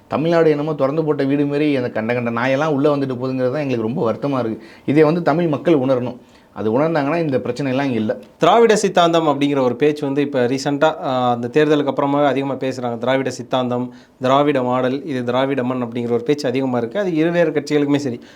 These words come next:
Speaker 2: திமுக, அதிமுக ரெண்டுமே திராவிடம் சொல்லிட்டு தான் இருக்காங்க. ஒரு பக்கம் எடப்பாடி பழனிசாமி இப்ப பாத்தீங்கன்னா கொஞ்ச நாட்களாகவே தமிழர்களுக்கான ஒரு திட்டங்களை வந்து சே-,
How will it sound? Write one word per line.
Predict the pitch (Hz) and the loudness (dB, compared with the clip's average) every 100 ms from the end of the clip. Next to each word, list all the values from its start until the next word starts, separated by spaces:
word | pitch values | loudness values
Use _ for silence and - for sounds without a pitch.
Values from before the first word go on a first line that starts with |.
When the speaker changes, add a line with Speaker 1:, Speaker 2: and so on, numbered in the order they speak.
| _ - | _ -2
Speaker 2:
திமுக, | 165 160 | 0 2
அதிமுக | 156 151 151 143 | 4 2 2 0
ரெண்டுமே | 131 139 151 | 0 0 0
திராவிடம் | 135 143 143 135 | 2 2 2 -2
சொல்லிட்டு | 135 120 117 | -4 -4 -2
தான் | 127 | -4
இருக்காங்க. | 123 113 117 - - _ | -2 -4 -6 -12 -20 _
ஒரு | - 139 | -2 0
பக்கம் | 147 175 | 2 2
எடப்பாடி | 143 156 156 | 2 2 2
பழனிசாமி | 143 135 147 147 143 143 160 | 2 0 0 0 0 -2 -2
இப்ப | 139 131 | -2 -2
பாத்தீங்கன்னா | 139 139 139 147 | 0 -2 -2 -2
கொஞ்ச | 139 127 | -2 -2
நாட்களாகவே | 131 131 143 135 143 | -2 0 0 2 0
தமிழர்களுக்கான | 143 139 170 190 170 165 156 156 170 185 190 | 2 0 2 2 2 0 0 2 2 2 0
ஒரு | 151 | 0
திட்டங்களை | 127 151 147 143 | -2 -4 -2 -2
வந்து | 135 | -4
சே-, | 135 139 139 | -4 -4 -4